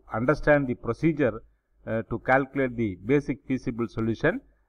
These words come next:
Then we have to, ap-, after getting the basic feasible solution, then we have to go for optimization. There is a technique, there is a mathematical rule for optimization, and use the procedure we have to optimize the solution. So that means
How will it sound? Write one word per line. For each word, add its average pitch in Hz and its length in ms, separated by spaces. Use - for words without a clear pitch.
Then 175 280
we 151 140
have 135 260
to, 120 120
ap-, 127 300
after 143 360
getting 135 440
the 175 80
basic 143 580
feasible 139 380
solution, 135 560
then 156 260
we 139 100
have 131 220
to 127 80
go 120 300
for 120 240
optimization. 117 840
There 120 100
is 127 120
a 117 80
technique, 131 500
there 117 100
is 120 120
a 120 100
mathematical 123 800
rule 117 400
for 113 140
optimization, 117 880
and 104 160
use 139 280
the 139 100
procedure 117 540
we 104 100
have 113 200
to 110 60
optimize 107 520
the 127 80
solution. 101 400
So 139 400
that 127 240
means 240 300